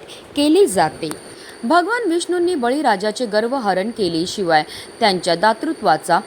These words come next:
मान ठेवून त्यांचा लौकिक वाढवला. हे पाहून लक्ष्मी माता प्रसन्न झाली. तिने आपल्या पतीचे अर्थात भगवान विष्णूंचे औक्षण करून स्वागत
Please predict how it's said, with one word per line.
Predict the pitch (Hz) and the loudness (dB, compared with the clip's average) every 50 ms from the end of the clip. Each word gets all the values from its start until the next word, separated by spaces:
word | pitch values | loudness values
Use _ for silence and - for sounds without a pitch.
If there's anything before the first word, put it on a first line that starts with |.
| - - - - 196 | -8 -18 -14 -8 -4
मान | 202 208 208 233 294 320 | 0 2 2 2 2 0
ठेवून | 277 233 185 165 160 156 | 0 0 0 2 0 -2
त्यांचा | - - 185 170 170 165 - 190 247 - - - - - - | 0 2 2 2 2 0 0 0 0 0 -4 -14 -14 -6 -2
लौकिक | 214 233 233 226 - - 392 392 - | 2 2 2 2 2 -2 -4 -2 2
वाढवला. | 220 175 156 147 156 156 156 151 147 151 | 2 2 2 4 2 0 0 2 0 0
हे | 175 208 302 415 | 0 0 -4 -4
पाहून | - - 269 185 170 165 165 156 151 - - - - - | -2 0 0 0 0 0 -4 -6 -8 -10 -16 -20 -14 -6
लक्ष्मी | 208 220 262 311 - - 349 370 | -2 0 0 0 0 -2 -2 0
माता | 349 285 180 160 - 214 240 | 2 2 2 0 0 -2 -2
प्रसन्न | - 202 170 165 - - 196 190 190 185 175 | 0 0 -2 -2 0 -2 -2 -2 0 -2 -4
झाली. | 147 170 151 143 147 156 | -2 -2 -4 -2 -4 -6
तिने | - - 240 202 196 208 - - | -6 -6 -4 -4 -4 -4 -2 -2
आपल्या | 196 - - 185 196 214 | -4 -4 0 -2 -2 -2
पतीचे | 208 - 196 175 - 170 160 - - 170 | 2 0 -2 0 0 -6 -6 -4 -4 -4
अर्थात | 175 - 175 185 - - 190 165 | 0 0 0 0 2 0 0 0
भगवान | 156 160 220 262 240 196 226 254 269 240 | 0 0 -2 -2 -2 0 -2 -2 -2 0
विष्णूंचे | 185 180 185 - 202 180 160 151 131 - 240 294 - - - - - - - - | -2 -4 -4 -4 -4 -4 -4 -4 -2 -4 -4 -4 -6 -14 -18 -18 -18 -12 0 0
औक्षण | 220 233 226 - - 339 349 349 | 2 2 0 -2 -2 0 0 0
करून | - 226 185 175 220 254 | 2 0 0 0 0 -2
स्वागत | - - 202 180 151 147 147 185 208 | -4 -2 0 2 2 2 2 -2 -4